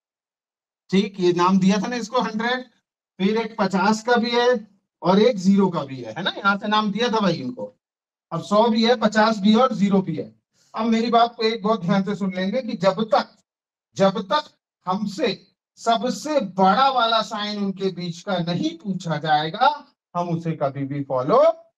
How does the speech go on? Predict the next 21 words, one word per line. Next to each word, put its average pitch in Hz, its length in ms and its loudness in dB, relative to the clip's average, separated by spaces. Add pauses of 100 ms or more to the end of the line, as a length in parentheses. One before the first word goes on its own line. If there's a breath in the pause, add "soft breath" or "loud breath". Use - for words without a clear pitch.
(100)
नहीं 131 280 -14
करेंगे। - 720 -20
जैसे - 380 -2 (440 loud breath)
यहाँ 190 260 4
पूछा 220 340 0 (120)
ए 196 260 2
पचास 208 480 0
डी, 196 140 4 (500)
क्या 247 300 0
ए 233 120 -2
और 247 180 4
D 214 160 -2
के 233 100 -6
बीच 208 240 -4
में 269 120 2 (140)
पचास 190 440 0
सबसे 269 380 0
बड़ा 285 240 4
है? 294 180 0 (360)
पचास 214 340 -4
से 254 80 4